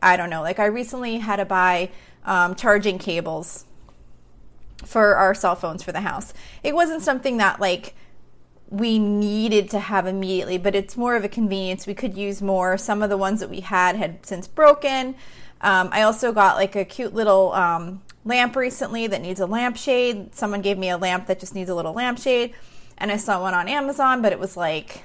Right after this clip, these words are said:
I forgot, like, twenty-six dollars or whatever. So, like, I didn't really wanna just spend the twenty-six dollars, so I'm kind of waiting till I have enough money left in the budget to buy that. So just kind of things like that, that you don't necessarily need,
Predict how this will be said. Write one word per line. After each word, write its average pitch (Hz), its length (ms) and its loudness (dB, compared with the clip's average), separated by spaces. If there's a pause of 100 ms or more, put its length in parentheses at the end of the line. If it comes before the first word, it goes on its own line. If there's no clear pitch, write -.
I 190 60 -8
forgot, - 320 -8
like, - 140 -12
twenty-six 190 460 -6
dollars 190 560 4
or 196 60 -4
whatever. 180 400 0 (280)
So, 277 160 4
like, - 360 4 (480)
I 214 60 0
didn't 220 160 0
really 202 160 2
wanna 185 220 0
just 180 160 -8
spend 320 260 -2
the 302 40 -2
twenty-six 285 440 -6
dollars, 247 300 0
so 226 80 -4
I'm 196 100 -6
kind 196 200 -4
of 180 60 -8
waiting 190 400 -2
till 180 200 -4
I 175 120 2
have 180 260 -2
enough 175 280 -6
money 220 260 0
left 202 240 0
in 196 80 -6
the 185 80 -8
budget 202 440 2
to 196 100 -8
buy 175 220 4
that. 113 280 -4 (240)
So 262 240 2
just 330 260 0
kind 480 220 -4
of - 80 -6
things 269 300 -2
like 214 220 -2
that, 190 360 4 (220)
that 214 160 2
you 214 180 -2
don't 202 440 0 (120)
necessarily 196 1120 0 (280)
need, 208 600 -4